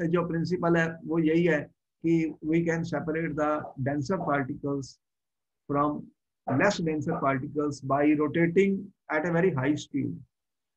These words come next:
आपके chemistry lab में आपको एक मशीन मिलेगी, उसे बोलते हैं centrifugation machine। देखो ऐसे ये दिख रही है,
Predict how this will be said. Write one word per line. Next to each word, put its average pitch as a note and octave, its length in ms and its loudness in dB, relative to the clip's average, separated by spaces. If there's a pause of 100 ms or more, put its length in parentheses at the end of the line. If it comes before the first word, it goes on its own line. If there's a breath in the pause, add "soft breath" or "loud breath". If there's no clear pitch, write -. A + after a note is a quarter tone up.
(100)
आपके A#3+ 480 4
chemistry A#3+ 400 2
lab G3+ 280 6
में A3 200 2
आपको F3+ 520 2
एक G#3 220 4
मशीन F#3 340 -2
मिलेगी, D#3+ 460 0
उसे F3+ 140 -2
बोलते E3 320 0
हैं G3 80 -4
centrifugation D#3+ 880 -4
machine। B2 300 -6
देखो E3 220 0
ऐसे F3 400 0
ये F3 180 -2
दिख D3+ 180 0
रही D3+ 160 2
है, F3+ 260 2